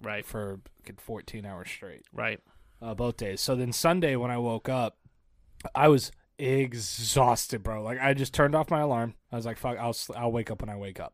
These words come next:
Speaker 1: Mm-hmm.
Speaker 2: And, uh, of course, I woke up to Freya sticking her tongue so far into my ear she was licking my brain.
Speaker 1: Nice.
Speaker 2: <laughs> But
Speaker 1: That should <laughs>
Speaker 2: but yeah, I was like, I was getting a fucking covid test in the ear.
Speaker 1: <laughs> Nice.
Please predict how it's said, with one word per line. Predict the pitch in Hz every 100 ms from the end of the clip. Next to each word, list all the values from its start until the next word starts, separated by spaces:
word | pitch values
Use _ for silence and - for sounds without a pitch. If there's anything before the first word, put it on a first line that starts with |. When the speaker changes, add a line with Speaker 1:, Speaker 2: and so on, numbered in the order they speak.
| -
Speaker 1:
Mm-hmm. | 135 127 135 - _ _ _ _ _
Speaker 2:
And, | - 127 127 127 127 - _ _ _ _ _ _ -
uh, | -
of | 135 123 -
course, | 139 123
I | 123
woke | 120 113
up | 113
to | -
Freya | - 147 123 117 117 - _
sticking | - - 151 127
her | 117
tongue | - 131
so | 117
far | 131 127 120
into | 117
my | 117
ear | 120
she | 117 127
was | 110
licking | 120 117
my | 101
brain. | 104 117 104 107 - -
Speaker 1:
Nice. | 131 120 - - -
Speaker 2:
<laughs> | - -
But | 131 117 - - 165 -
Speaker 1:
That | 120
should | 135 120 135 - _ _
<laughs> | - - - -
Speaker 2:
but | - 113
yeah, | 123 120 104 - - _ - _ _
I | 135
was | 131
like, | 131
I |
was | 131
getting | 120 131
a |
fucking | 113 120
covid | 110 131 131 127
test | 127 117 -
in |
the | 113 117
ear. | 123 107 -
Speaker 1:
<laughs> | - - - - _ -
Nice. | 127 120 -